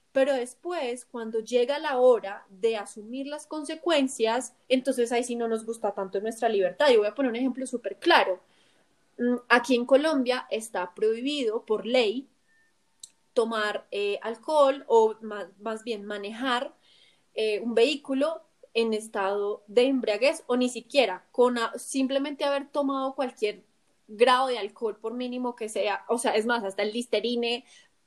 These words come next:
eh, eh, marca <laughs> en el alcoholímetro. Entonces aquí, aquí en Colombia como que es prohibido eso. Y bueno, puede haber una persona que diga, Yo soy perfectamente capaz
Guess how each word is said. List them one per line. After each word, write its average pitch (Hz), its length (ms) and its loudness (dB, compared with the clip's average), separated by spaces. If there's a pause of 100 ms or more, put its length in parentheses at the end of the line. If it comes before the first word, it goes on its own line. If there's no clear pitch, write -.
(120)
eh, 233 640 0
eh, 196 480 -6
marca 262 640 4 (180)
<laughs> 349 160 -10
en 247 160 -2
el 247 120 2
alcoholímetro. 247 920 0 (340)
Entonces 277 280 -2
aquí, 285 340 -8 (100)
aquí 262 280 -6
en 247 100 -6
Colombia 294 400 -4
como 285 180 -6
que 226 260 -4 (200)
es 247 280 4 (340)
prohibido 285 540 2
eso. 262 440 -4 (280)
Y 285 100 -6
bueno, 311 340 -4
puede 233 160 4
haber 240 180 0
una 302 180 -6
persona 262 400 -8
que 254 120 -4
diga, 240 460 -4
Yo 233 480 4
soy 233 220 -6
perfectamente 214 880 -8
capaz 294 640 2